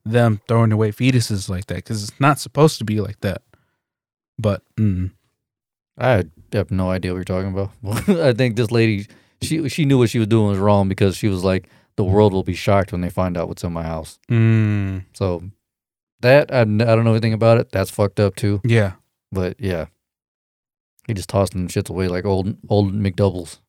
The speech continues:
Speaker 1: Yeah, and she's like an anti, you know, right? She's an anti,
Speaker 2: Yeah,
Speaker 1: uh,
Speaker 2: anti-abortion
Speaker 1: abortionist.
Speaker 2: activist.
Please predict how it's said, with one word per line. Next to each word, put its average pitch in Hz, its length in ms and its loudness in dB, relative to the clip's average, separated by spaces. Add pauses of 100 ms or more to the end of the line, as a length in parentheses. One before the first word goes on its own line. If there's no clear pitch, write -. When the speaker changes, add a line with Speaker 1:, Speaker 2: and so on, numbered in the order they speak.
(160)
Speaker 1:
Yeah, 143 140 4
and 117 180 0
she's 123 220 -4
like 123 160 2
an 113 140 2
anti, 120 540 2 (100)
you 127 100 2
know, 107 260 2 (1500)
right? 139 400 2
She's 139 220 0
an 131 100 2 (100)
anti, 131 260 2 (120)
Speaker 2:
Yeah, 123 120 4
Speaker 1:
uh, - 20 4
Speaker 2:
anti-abortion 110 920 4
Speaker 1:
abortionist. 92 200 4
Speaker 2:
activist. 87 360 -6